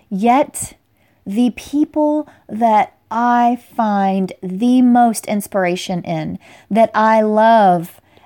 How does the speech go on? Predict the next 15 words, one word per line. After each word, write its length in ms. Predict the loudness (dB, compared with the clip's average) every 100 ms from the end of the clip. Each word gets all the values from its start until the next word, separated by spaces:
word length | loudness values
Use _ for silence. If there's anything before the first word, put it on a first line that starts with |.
| -2
and 120 | 0
am 100 | 0
so 400 | -2 2 2 2
thankful 760 | 0 -2 -2 -4 -4 -2 -4 -12
for 600 | -12 -2 2 4 4 2
their 300 | -2 -2 -2
boldness, 1000 | -2 _ 2 2 2 0 -2 -2 -4 -4
you 100 | 0
know, 200 | 2 0 -4 -10 0
are 240 | 4 4
the 120 | 2 2
very 300 | 2 2 2
people 480 | 0 0 0 -2 -6 -20 -6
that 340 | 0 2 0
say 800 | -4 -4 0 2 2 2 -2